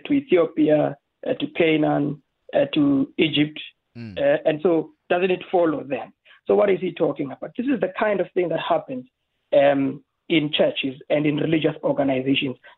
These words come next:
Speaker 1: They misteach history. They deliberately colonize the minds of our people to make them believe certain things about themselves. And this is a project that they have, they have constantly done,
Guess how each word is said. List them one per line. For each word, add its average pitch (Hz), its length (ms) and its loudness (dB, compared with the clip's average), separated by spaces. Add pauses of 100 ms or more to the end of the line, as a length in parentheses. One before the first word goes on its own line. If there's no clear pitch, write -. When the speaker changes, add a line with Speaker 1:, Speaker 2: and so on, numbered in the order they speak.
Speaker 1:
They 151 120 4
misteach 156 480 0 (100)
history. 202 520 -2 (240)
They 151 120 4
deliberately 180 1040 -2
colonize 175 680 0
the 143 80 -4
minds 156 340 0
of 151 120 -6
our - 240 -4
people 185 440 -2
to 175 80 -2
make 170 220 -2
them - 220 0
believe 160 440 -2
certain 165 420 -2
things 165 360 0
about 139 380 -2
themselves. 196 540 -2 (460)
And 151 180 0
this 214 140 0
is 208 140 0
a 170 200 -4
project 160 380 0
that 165 120 -2
they 165 80 0
have, 151 160 -6
they 156 60 0
have 151 140 -2 (120)
constantly 196 580 -6
done, 156 320 -2